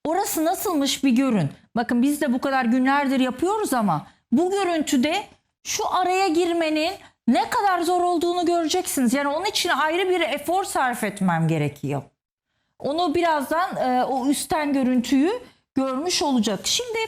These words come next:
e, dün biliyorsunuz Merve Hanım bağlandı. Tuğyan Hanım'ın avukatı. Hem bazı resimler gönderdi bize. Annesiyle mutlu olduğunu, yani mutlu olduğu zamanların fotoğraflarını gönderdi.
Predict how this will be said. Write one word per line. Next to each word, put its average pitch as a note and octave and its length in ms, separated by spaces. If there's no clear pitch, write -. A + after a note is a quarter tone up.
e, A#3+ 500
dün G4 220
biliyorsunuz E4+ 580
Merve C#4 340
Hanım F4+ 260
bağlandı. A3 720
Tuğyan B3 280
Hanım'ın G3 480
avukatı. A3 580
Hem A4 240
bazı E4 340
resimler D#4 520
gönderdi F#3 840
bize. F#3 400
Annesiyle C#4 600
mutlu C4+ 380
olduğunu, G3+ 640
yani G#3+ 200
mutlu A#3 300
olduğu A3 320
zamanların G#3+ 580
fotoğraflarını G3 760
gönderdi. C#3+ 760